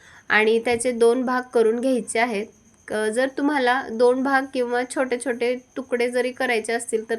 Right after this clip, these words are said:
तसं सुद्धा तुम्ही करू शकता. तर आपण या सर्व मिरच्या बारीक, अ, दोन भागामध्ये चिरून घेणार आहेत. ही जी मिरची आहे ती जास्त तिखट नाही. जर तुम्हाला अगदी लोणचं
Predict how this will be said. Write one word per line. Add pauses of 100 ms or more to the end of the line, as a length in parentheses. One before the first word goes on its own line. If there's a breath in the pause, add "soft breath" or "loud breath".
(100)
तसं
सुद्धा
तुम्ही
करू
शकता. (1300 soft breath)
तर
आपण
या
सर्व
मिरच्या
बारीक,
अ,
दोन
भागामध्ये
चिरून
घेणार
आहेत. (1900 soft breath)
ही
जी
मिरची
आहे
ती
जास्त (140)
तिखट
नाही. (500 soft breath)
जर
तुम्हाला
अगदी
लोणचं